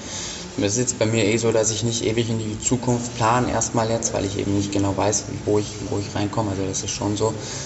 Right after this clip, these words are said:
Ähm, bei mir ist im Moment jetzt der Plan, dass ich in zwei Wochen in Doha spiele, für zwei Wochen. Da bin ich im Moment aber auch noch nicht in der Quali drinnen, da stehe ich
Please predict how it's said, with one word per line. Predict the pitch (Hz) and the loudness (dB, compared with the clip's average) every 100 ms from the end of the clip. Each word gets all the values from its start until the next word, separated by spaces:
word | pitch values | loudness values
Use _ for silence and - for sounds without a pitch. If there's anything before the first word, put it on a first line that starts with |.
| - - - | -10 -6 0
Ähm, | 101 98 98 98 98 98 98 98 98 98 98 | 2 4 4 4 4 4 4 4 4 2 2
bei | |
mir | 98 110 | 2 2
ist | 110 | 2
im | 107 | 2
Moment | 104 107 | 2 4
jetzt | 117 - | 2 2
der | 107 | 0
Plan, | 107 107 110 | 2 2 4
dass | 104 - | 2 2
ich | - - | -2 0
in | 98 98 95 98 92 | 2 4 4 2 2
zwei | - 101 104 | 2 2 2
Wochen | 107 107 | 2 0
in | 101 | -2
Doha | 104 123 123 | 0 2 2
spiele, | 120 - 127 123 - - - - - | 2 2 2 0 -6 -12 -12 -12 -10
für | - 110 | 0 0
zwei | 110 113 107 | 2 2 4
Wochen. | 110 110 113 - - - - - | 4 2 -4 -6 -12 -14 -12 -6
Da | |
bin | 95 107 | 0 2
ich | 101 | 4
im | 104 | 4
Moment | 101 98 | 4 4
aber | 98 92 | 4 4
auch | 113 | 4
noch | |
nicht | 110 110 | 2 0
in | 107 | -2
der | 101 | 0
Quali | - 95 98 | 0 0 0
drinnen, | 107 131 120 | 2 4 4
da | 95 | 2
stehe | - 95 | 0 0
ich | 95 - | 0 -4